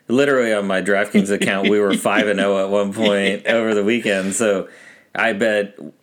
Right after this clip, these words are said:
Speaker 1: Everton to beat
Speaker 2: Oh,
Speaker 1: Man United
Speaker 2: smart man.
Speaker 1: one nothing, which was, uh, I figured it just felt right. So thank God. I've, I've put some, I've won some good bets this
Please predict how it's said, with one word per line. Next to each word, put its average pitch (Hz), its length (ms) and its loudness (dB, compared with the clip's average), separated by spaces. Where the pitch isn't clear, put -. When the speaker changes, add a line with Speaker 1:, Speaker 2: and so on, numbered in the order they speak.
Speaker 1:
Everton 113 580 -2
to 95 80 0
beat 95 320 -2
Speaker 2:
Oh, - 20 -10
Speaker 1:
Man 101 380 0
United 95 640 -2
Speaker 2:
smart 104 300 -4
man. 101 300 -4
Speaker 1:
one 104 220 0
nothing, 95 420 -2
which 90 280 -6
was, 92 320 -2
uh, 78 380 -6
I 104 140 -2
figured 95 600 -2
it 98 100 -6
just 90 240 -8
felt 95 300 -2
right. 90 520 -4
So 95 180 -6
thank 98 300 -4
God. 98 300 -2
I've, 123 300 -2
I've 117 220 0
put 113 300 -2
some, 104 320 -4
I've 101 240 -4
won 113 280 -2
some 95 240 -4
good 110 460 -2
bets 98 440 -4
this - 560 -8